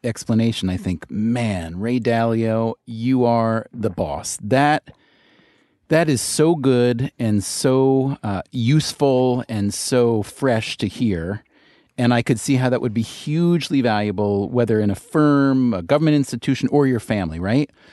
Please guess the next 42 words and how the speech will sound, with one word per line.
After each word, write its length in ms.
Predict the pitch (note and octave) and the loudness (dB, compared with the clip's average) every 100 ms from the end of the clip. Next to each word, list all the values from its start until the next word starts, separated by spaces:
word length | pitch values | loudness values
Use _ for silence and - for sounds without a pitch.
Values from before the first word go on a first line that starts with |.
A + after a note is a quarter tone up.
| _ _ | _ _
On 100 | G#2+ | -2
the 100 | B2 | 0
other 180 | F#3+ G3+ | 4 4
hand, 380 | B2+ G#2 G#2 A2 | 2 0 2 2
I 80 | G#2 | 0
think 380 | - A2+ G#2 - _ _ _ _ - | 0 -2 -2 -10 _ _ _ _ -14
I 80 | |
can 140 | - C#3+ | -6 -2
imagine 280 | E3+ F#3+ C#3+ | -2 -2 -2
that 100 | G#2 | -2
a 60 | |
lot 480 | G2 G2+ A2+ D#3 F#3+ | -2 -2 -2 0 0
of 100 | E3+ | -2
people 340 | - - G#2+ F#2+ | -6 -6 -6 -6
hearing 480 | - F#3+ F3+ D3 | -4 0 2 4
you 120 | A#2+ G#2+ | 2 2
say 300 | - G3 F3+ | -2 0 0
that 380 | F#2 F#2 F#2 - _ _ _ _ _ _ _ _ _ _ _ - | 0 -2 -4 -8 _ _ _ _ _ _ _ _ _ _ _ -2
are 120 | B2 | 0
just 220 | C3 - | 0 -2
scared 360 | - D3 C3+ A#2+ | -4 0 2 2
out 140 | A2 | 0
of 80 | F#2+ | 0
their 100 | F2+ | 0
wits, 360 | G2 A#2+ - | 0 0 -2
thinking, 280 | - G#2+ G#2 | -2 0 0
"There 160 | C#3 G#3 | 0 0
is 100 | C3+ | 2
no 460 | D3 E3+ G3 A#3+ | 2 4 4 4
way 320 | B3+ A#3+ D#3+ A#2 | 4 4 4 2
I 60 | |
want 260 | A2+ A#2+ B2+ | 2 2 0
that 200 | A#2+ - | -2 0
kind 280 | C3 B2+ A2+ | 0 2 2
of 120 | - | 0
conversation 680 | C3 A#2+ A2+ B2 A2+ A#2+ A2+ - | 0 2 0 -2 0 0 -2 -2
at 200 | A#2+ A2 | -4 0
work 320 | C3 D#3 - - | 0 0 0 0
or 260 | C#3+ D3+ C3+ | 2 2 2
home 260 | C#3 B2+ | 2 2
or 80 | G2+ - B2 | 0 -2 -2
anywhere." 680 | A#2+ G2+ D#2 A#1 D2+ - | 0 0 -4 -12 -16 -16